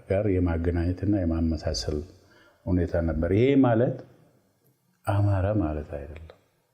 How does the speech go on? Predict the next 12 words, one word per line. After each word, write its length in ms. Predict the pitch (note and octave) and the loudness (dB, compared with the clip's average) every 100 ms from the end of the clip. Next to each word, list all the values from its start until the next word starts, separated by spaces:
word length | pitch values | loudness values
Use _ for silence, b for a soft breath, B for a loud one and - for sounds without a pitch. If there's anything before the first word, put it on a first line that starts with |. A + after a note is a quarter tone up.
| _ _ _ _ _ _ | _ _ _ _ _ _
እ፣ 120 | - F#2 G2 G2 G2+ G2 F#2+ | -4 0 2 2 2 0 0
ከዛም 400 | G2+ G2 G2 G2 G2 | 0 2 4 4 4
ወደ 220 | F#2+ G2 F#2+ F#2 F#2 F2+ F2 E2 E2+ E2 - - - - | 2 2 2 0 0 0 -2 -2 -6 -8 -14 -16 -16 -12
አስራ 180 | F#2 F2+ G2+ | -10 -4 -2
ዘጠነኛ 340 | F#2 F#2+ F2+ F2 | 0 0 0 0
ክፍለ 240 | - F2 F2+ | -2 -2 0
ዘመን 280 | F2 F2 F2 | 0 0 -2
ስንመጣ 360 | - F2 E2+ E2 E2 | -2 -2 -2 -2 -2
ደግሞ፣ 240 | F2+ G#2 - - - - - - - - _ _ _ - | 0 0 0 -4 -14 -20 -18 -18 -20 -20 _ _ _ -14
እ፣ 160 | A2 E2 D#2+ D2+ C#2+ - _ _ _ _ _ _ _ _ _ | -8 -4 -4 -6 -8 -12 _ _ _ _ _ _ _ _ _
አንድ 300 | A2 G#2+ F#2+ F#2 F2+ F2 E2+ D#2+ | -2 2 2 2 2 0 -2 -2
ማለት 380 | E2+ E2 E2 - | -2 -2 -4 -6